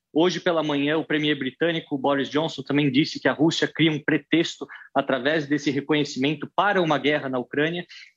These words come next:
E, inclusive, tropas russas já estão sendo mobilizadas para essa região, que agora, oficialmente, pelos russos, não co-, é considerada mais um pedaço da Ucrânia.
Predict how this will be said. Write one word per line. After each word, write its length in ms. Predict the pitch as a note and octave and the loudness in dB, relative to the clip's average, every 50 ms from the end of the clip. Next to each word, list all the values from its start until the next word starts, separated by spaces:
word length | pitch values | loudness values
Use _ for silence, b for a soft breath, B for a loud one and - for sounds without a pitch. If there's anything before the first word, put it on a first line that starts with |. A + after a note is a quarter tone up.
| - | -4
E, 120 | D#3+ E3+ E3+ | -2 0 0
inclusive, 500 | G3 G3+ A3 G3 C3+ - F3 D#3+ F#3 D#3 | 2 2 2 2 4 2 2 2 0 -2
tropas 500 | - - D#3 D#3+ D#3+ - F3+ E3 D3 - | 0 0 0 0 0 0 -2 -2 -2 0
russas 340 | - D#3+ F3 F3 - F3 D#3 | 0 0 0 0 0 -2 -2
já 80 | F3 | -2
estão 320 | D#3+ - - E3+ E3 F3 D#3+ | -2 -2 -4 -4 -4 -4 -4
sendo 260 | - D#3+ D#3+ D#3+ E3 | -4 -2 -2 0 0
mobilizadas 960 | D#3+ D#3+ F3+ G#3+ G#3+ E3 F#3 F#3+ E3+ E3+ B2+ B2 C3+ C#3 D3+ C#3+ C#3+ C#3+ - | 2 2 2 0 0 0 -2 -2 0 0 0 0 0 0 0 -2 -4 -6 -4
para 140 | - C3 C3 | -4 -4 -4
essa 180 | B2+ - - | -4 -4 -4
região, 360 | C3 C#3+ D#3 C#3 B2 C3+ C3+ D3+ - B B B B B B _ | -2 -2 -2 -2 -2 -2 -4 -4 -6 B B B B B B _
que 100 | - E3 | 2 2
agora, 460 | E3 E3 D3+ D3 D3 D3+ D3+ D3+ C3+ D3 | 2 2 2 2 2 2 2 0 -2 -2
oficialmente, 760 | E3+ F#3+ F#3 - F#3+ - - F3+ D#3 C#3+ C3+ C3 C3 C3 D#3+ | -2 -4 -4 -4 -8 -6 -4 -2 -2 0 0 -2 -2 -4 -6
pelos 400 | C#3 - - F#3 F#3+ A3+ A#3 - | -6 0 0 0 2 2 -2 0
russos, 380 | - F3 F3+ F3 - F3+ D#3 D3+ | 0 0 0 0 -2 -4 -2 2
não 180 | D#3 D#3+ F#3 | 2 2 2
co-, 240 | F#3+ - F#3+ F#3+ F#3+ | 2 0 0 0 2
é 140 | - D#3+ D3 | 2 0 0
considerada 500 | - E3+ D#3 - E3 D#3+ C#3+ C#3+ D3 C#3+ | 0 -2 -2 0 0 2 2 0 0 -2
mais 300 | C3+ B2+ B2+ C3+ C3+ - B B B B B B - | -2 -2 -2 -2 -4 -6 B B B B B B -4
um 100 | D3 C#3+ | -2 0
pedaço 460 | F3 D3+ C3+ C3+ C#3+ C#3 - - D#3 | 2 2 2 2 0 0 -2 -2 0
da 260 | C#3+ C#3+ D3+ D3 - - | 2 2 2 0 -2 -4
Ucrânia. 640 | - F3 F3 _ - D3+ D3 D#3 D3+ C#3+ A#2 G#2+ G#2 | -6 -6 -6 _ -2 0 2 2 2 0 -2 -4 -6